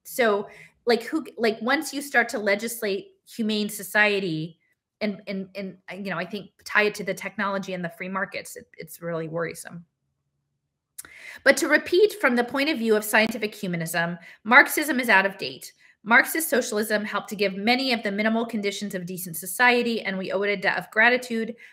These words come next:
But today, the Marxists who do not evolve in their social views are attempting to reform society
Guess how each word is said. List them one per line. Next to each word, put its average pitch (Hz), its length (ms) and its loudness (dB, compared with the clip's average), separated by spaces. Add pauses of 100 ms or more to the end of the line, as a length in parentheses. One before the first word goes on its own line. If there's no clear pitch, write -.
But 220 80 -2
today, 285 260 2
the 311 120 0
Marxists 226 480 2
who 214 100 -6
do 190 80 -4
not 214 260 0
evolve 190 520 2
in 196 100 -6
their 190 100 -2
social 208 360 -6
views 180 320 -4
are 190 160 -2
attempting 285 480 -2
to 233 100 -10
reform 208 380 -2
society 180 720 -2